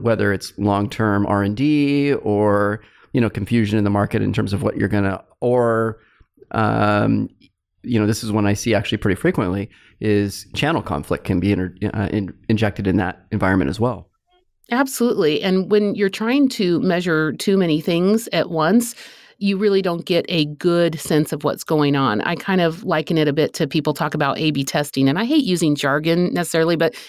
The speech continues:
Speaker 2: it's that simple, you know, A or B. A or B, <laughs> like, we're only changing one small thing every time so that we can actually truly understand wh-, what thing is emerging as a winner.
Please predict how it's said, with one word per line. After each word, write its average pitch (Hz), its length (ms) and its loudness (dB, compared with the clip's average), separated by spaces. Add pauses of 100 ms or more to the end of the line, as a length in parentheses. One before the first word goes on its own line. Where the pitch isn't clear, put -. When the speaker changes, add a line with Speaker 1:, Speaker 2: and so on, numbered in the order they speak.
Speaker 2:
it's - 180 -2
that 359 180 -4
simple, 175 440 -2 (340)
you 180 100 0
know, 156 320 0 (220)
A 165 440 0
or 185 100 2
B. - 280 -2 (280)
A 151 260 0
or 214 100 2
B, 226 100 0
<laughs> 254 160 0
like, 185 220 -2 (160)
we're 220 140 2
only 254 220 2
changing 208 440 0
one 180 200 0
small 175 300 0
thing 180 460 -2
every 160 180 0
time 151 380 0
so 165 160 -2
that 156 220 -2
we 170 180 -2
can 160 180 0
actually 165 400 -2
truly 160 380 0
understand 151 560 -2
wh-, 165 180 0
what 180 260 -4
thing 170 180 2
is 147 320 0 (300)
emerging 156 380 2
as 135 140 -2
a 156 40 -4
winner. 170 400 0